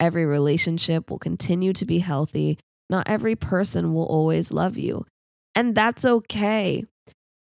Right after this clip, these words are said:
Difficult to accept, but okay. So here's your reminder.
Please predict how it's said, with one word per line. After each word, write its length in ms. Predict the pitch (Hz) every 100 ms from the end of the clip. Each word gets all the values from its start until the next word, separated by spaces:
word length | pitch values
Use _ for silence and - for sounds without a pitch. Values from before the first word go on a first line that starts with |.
| 160
Difficult 760 | 156 196 254 269 - 254 262 - _ _ _ _
to 200 | - 220
accept, 720 | 170 - 208 262 180 165 - - _ _ _ _ 185
but 160 | - 175
okay. 680 | 160 151 - 190 165 - - _ _ - _ _ _
So 160 | - 196
here's 420 | - 233 247 240
your 180 | 208 196
reminder. 580 | 185 156 123 - -